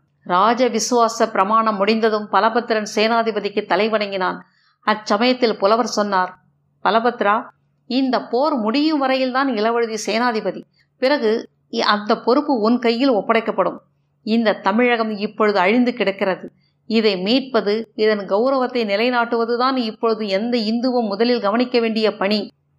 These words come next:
என்று அத்துடன் அரசனையும் நோக்கி, "மன்னா, நீ பெரிய கவி, பெரிய வீரன், உனக்கு மங்களம் உண்டாகட்டும்.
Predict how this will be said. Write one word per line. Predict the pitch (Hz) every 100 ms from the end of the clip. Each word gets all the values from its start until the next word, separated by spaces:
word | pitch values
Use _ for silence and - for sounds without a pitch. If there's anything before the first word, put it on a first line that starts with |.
| _
என்று | 190 185 180 185
அத்துடன் | 185 170 214 196 202
அரசனையும் | 160 190 226 208 208 202
நோக்கி, | 180 190 190 170 - _ _ _ _
"மன்னா, | 196 208 214 220 - _ _ -
நீ | 254 262 269
பெரிய | 220 277 269
கவி, | 277 208 233 190 - _ _ -
பெரிய | 220 277 285
வீரன், | 185 220 240 202 - _ _ _ _
உனக்கு | 185 185 175
மங்களம் | 170 214 226 196
உண்டாகட்டும். | 185 214 202 180 -